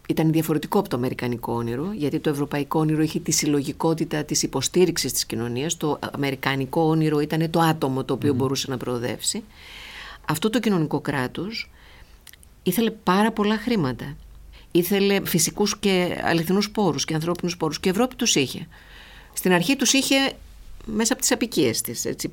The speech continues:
Speaker 1: πάρα πολύ χρήμα από την Ανατολή και από τον Νότο πήγε στην Ευρώπη. Η Ευρώπη το χρησιμοποίησε σωστά προς όφελος των δικών της πολιτών. Δηλαδή, έκτισε υποδομές, έκτισε πολιτικά συστήματα σημαντικά.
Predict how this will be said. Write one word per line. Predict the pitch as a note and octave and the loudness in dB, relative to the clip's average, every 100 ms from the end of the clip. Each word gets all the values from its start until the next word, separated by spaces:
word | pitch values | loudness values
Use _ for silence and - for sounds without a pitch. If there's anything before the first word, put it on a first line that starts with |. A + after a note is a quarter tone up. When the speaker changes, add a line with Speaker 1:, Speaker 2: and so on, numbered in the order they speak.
| - | 0
Speaker 1:
πάρα | F#3+ F#3 D#3+ | 6 6 6
πολύ | D3+ C3 C3 | 4 4 4
χρήμα | - D3+ D3+ D3+ B2+ A#2+ A#2 | 2 2 6 6 4 0 -2
από | C3+ C#3 | -2 0
την | C#3 | 0
Ανατολή | C3+ C3 C#3 D3 D#3+ | 0 0 2 4 4
και | |
από | C3+ C3 | 2 -2
τον | B2+ B2+ | -2 0
Νότο | B2+ B2+ F#3 A3+ | 0 0 0 0
πήγε | - A3 | 2 2
στην | A3+ A#3 | 2 0
Ευρώπη. | A#3+ F#3+ B2 - - - - - - - | 0 2 0 -2 -20 -20 -18 -18 -18 -2
Η | E3+ | 4
Ευρώπη | D3+ D3+ F3 G#3+ | 4 4 2 2
το | G#3+ | 0
χρησιμοποίησε | G#3 F#3 F3+ F3 A3 B3 | -2 0 0 2 0 0
σωστά | A3+ A#3 - B3+ G#3+ - | 0 0 2 4 4 2
προς | D#3+ D#3+ | 0 2
όφελος | D#3+ D3+ D3 C#3+ C3+ - | 2 2 2 2 0 -2
των | C#3+ C3+ - | 0 0 0
δικών | D3 D#3+ A#3+ A3 | -2 6 6 6
της | C3 - | 4 0
πολιτών. | C3 A#2+ A#2 - A2+ F#3 - - - - - | -2 -2 -2 -6 -6 -8 -12 -20 -20 -20 -10
Δηλαδή, | - C#3 E3 E3 - - - | -4 4 4 4 0 -14 -6
έκτισε | - - - | -4 -2 -2
υποδομές, | B2+ C3+ A2 E3 G#3+ G#3 G3+ - | 0 -2 -2 2 4 4 2 -2
έκτισε | C#3+ - - | -6 -4 -4
πολιτικά | D#3 C#3+ C3 - C#3+ | 0 -2 -2 0 0
συστήματα | - - C#3 C#3 C#3 | 0 -2 -2 -4 -2
σημαντικά. | - B2 B2 A#2+ F3+ G#3 A3 | -2 -2 -4 -4 0 0 -2